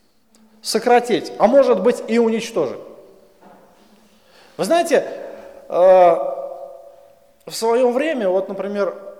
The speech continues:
не, во время правления Никиты Хрущёва в Советском Союзе была предпринята цель уничтожить церковь полностью.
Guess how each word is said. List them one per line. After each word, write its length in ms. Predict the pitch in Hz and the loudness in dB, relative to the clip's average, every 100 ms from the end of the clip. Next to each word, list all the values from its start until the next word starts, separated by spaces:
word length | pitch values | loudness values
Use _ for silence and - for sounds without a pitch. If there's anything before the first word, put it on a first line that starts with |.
| - 160 | -20 -10
не, 220 | 196 202 | -10 -6
во 400 | 175 170 160 190 | -2 -2 0 0
время 300 | 214 226 190 | 2 -2 -4
правления 600 | 190 196 202 214 202 208 | 0 0 0 -2 -4 -6
Никиты 300 | 196 220 226 | -6 -8 -8
Хрущёва 480 | 226 233 - 277 240 | -6 -8 -6 -6 -4
в 40 | |
Советском 380 | 196 165 - 131 | -4 -4 -4 -12
Союзе 460 | - 135 117 104 - _ _ _ _ - | -10 -8 -10 -14 -20 _ _ _ _ -2
была 260 | 170 269 | 0 0
предпринята 580 | 269 226 226 240 220 202 | -2 -8 -10 -10 -12 -14
цель 340 | - 185 135 - | -8 -6 -6 -8
уничтожить 560 | 180 190 - 254 226 - | -10 -10 -8 -8 -8 -8
церковь 360 | 208 208 185 - | -10 -10 -16 -10
полностью. 480 | 185 123 104 - | -10 -10 -14 -20